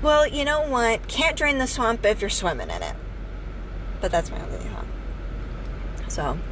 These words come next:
I'm sorry <laughs> if you're Republican and I'm, like, really angering you. I don't mean to. It just, I don't understand why the hate.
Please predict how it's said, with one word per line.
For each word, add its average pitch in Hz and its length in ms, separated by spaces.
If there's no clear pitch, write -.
I'm 185 160
sorry 175 380
<laughs> - 0
if 180 240
you're 247 80
Republican 190 800
and 170 180
I'm, 180 380
like, 180 260
really 180 220
angering 175 400
you. 170 80
I - 80
don't 359 300
mean 302 320
to. 175 340
It 269 100
just, 302 160
I 269 140
don't 262 360
understand 196 1300
why 185 760
the 185 140
hate. - 560